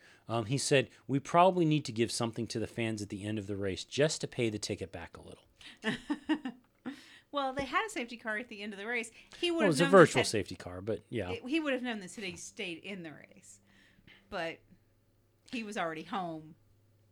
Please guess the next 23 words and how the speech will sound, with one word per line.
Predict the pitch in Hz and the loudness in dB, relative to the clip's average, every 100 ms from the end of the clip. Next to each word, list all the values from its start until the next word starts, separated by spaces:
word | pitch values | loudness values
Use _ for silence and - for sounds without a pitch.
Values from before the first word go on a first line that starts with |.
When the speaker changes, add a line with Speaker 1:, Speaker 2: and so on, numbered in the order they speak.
| _ _ - - - - | _ _ -20 -20 -20 -4
Speaker 1:
Now, | 143 147 139 - 180 | 4 6 4 0 -4
Speaker 2:
having | 175 180 | 0 0
Speaker 1:
he | |
Speaker 2:
a | 147 | -2
cerveza. | - 175 165 160 - - _ - | -12 -10 -10 -12 -20 -20 _ -8
Speaker 1:
Yeah. | 107 85 - - _ _ | -6 -8 -12 -20 _ _
Fernando | - - 160 160 175 170 165 127 101 | -8 2 4 6 6 6 6 4 -8
<coughs> | - | -2
does | 147 147 180 185 - - | 6 8 8 6 -2 -2
admit | 135 123 127 123 - | -4 0 0 0 0
that | 117 - - - - - _ _ _ _ _ _ 175 _ _ _ - | -2 -2 -18 -20 -20 -20 _ _ _ _ _ _ -20 _ _ _ -2
this | 156 151 | 2 4
isn't | 180 170 175 | 6 6 4
a | |
feature | - 156 147 151 | 4 2 0 0
of | 123 | -2
the | 107 | -4
cars | - 110 113 151 - - - _ - | -2 2 2 2 -4 -8 -10 _ -4
this | 143 - | -2 0
year. | 170 165 180 _ - - - - | 0 0 -2 _ -20 -20 -18 2
This | 156 - | 2 4
is | 151 120 | 0 2
just, | 135 127 | 4 4